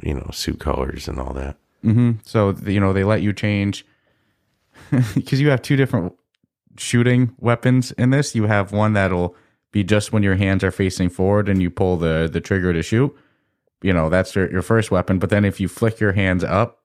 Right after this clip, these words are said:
Speaker 2: it goes to your second weapon.
Speaker 1: Your
Speaker 2: So you can
Speaker 1: secondaries,
Speaker 2: <laughs>
Speaker 1: yes.
Speaker 2: Yeah, it's, yeah.
Speaker 1: And
Speaker 2: I
Speaker 1: they do
Speaker 2: always
Speaker 1: give
Speaker 2: find
Speaker 1: you multiple loadouts, so you have, like, two different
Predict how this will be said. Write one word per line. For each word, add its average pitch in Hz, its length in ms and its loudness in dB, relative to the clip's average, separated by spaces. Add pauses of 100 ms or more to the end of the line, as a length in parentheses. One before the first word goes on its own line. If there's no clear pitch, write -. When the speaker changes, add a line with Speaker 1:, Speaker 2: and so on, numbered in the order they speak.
(160)
Speaker 2:
it 95 100 0
goes 92 280 0
to 92 80 0
your 80 100 2
second 107 320 0
weapon. 78 360 -2 (380)
Speaker 1:
Your 80 80 -6
Speaker 2:
So 104 60 -2
you 101 60 2
can 80 80 2
Speaker 1:
secondaries, 76 580 0
Speaker 2:
<laughs> - 40 -8
Speaker 1:
yes. 76 400 0
Speaker 2:
Yeah, - 600 0
it's, - 120 -10
yeah. 92 300 0 (440)
Speaker 1:
And 107 100 2
Speaker 2:
I - 20 4
Speaker 1:
they - 0 -
do - 0 -
Speaker 2:
always 120 220 2
Speaker 1:
give 143 100 4
Speaker 2:
find 120 80 -2
Speaker 1:
you 113 100 4
multiple 95 460 2
loadouts, 78 600 2
so - 140 -4
you 80 180 2
have, 71 120 -2
like, 71 240 -2
two 92 160 0
different 73 420 -2